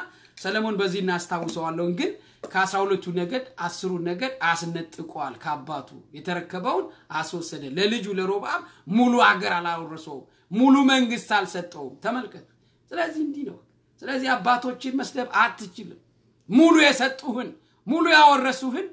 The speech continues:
አንተ ቆራርሰህ፣ አንተ ከፋፍለህ አትሳደብ። አዎ፣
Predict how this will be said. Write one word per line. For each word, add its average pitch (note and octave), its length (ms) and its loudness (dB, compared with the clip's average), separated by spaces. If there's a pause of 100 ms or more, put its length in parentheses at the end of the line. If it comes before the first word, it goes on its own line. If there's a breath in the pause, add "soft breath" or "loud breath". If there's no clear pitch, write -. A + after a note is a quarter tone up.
(140)
አንተ C#4+ 260 2 (100)
ቆራርሰህ፣ C4+ 640 -4 (300 soft breath)
አንተ C#4+ 280 2 (100)
ከፋፍለህ C#4 580 -4 (100)
አትሳደብ። F4 680 -2 (1400)
አዎ፣ G2 200 -12